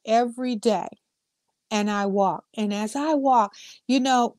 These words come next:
we talk about the mask. You were talking about the mask. I used to get so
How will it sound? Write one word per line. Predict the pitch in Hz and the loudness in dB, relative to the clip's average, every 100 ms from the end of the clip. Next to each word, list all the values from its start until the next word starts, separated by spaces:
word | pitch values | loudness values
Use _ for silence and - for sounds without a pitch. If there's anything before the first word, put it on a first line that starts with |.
| _ - | _ -8
we | 226 | -4
talk | 220 247 247 | -2 0 0
about | 247 214 214 208 | 0 2 2 2
the | 202 | 0
mask. | 202 190 175 185 - | 2 0 -4 -10 -6
You | 214 208 | 0 2
were | 208 | 2
talking | 226 208 202 202 | 2 -2 0 0
about | 202 190 185 | 2 2 2
the | - | 0
mask. | 190 185 170 - | 0 0 -2 -6
I | - 262 | -4 2
used | 294 294 | 4 4
to | 294 | 0
get | 233 240 202 | 2 2 2
so | - - - 254 233 240 233 240 247 | 2 2 2 2 2 2 2 2 0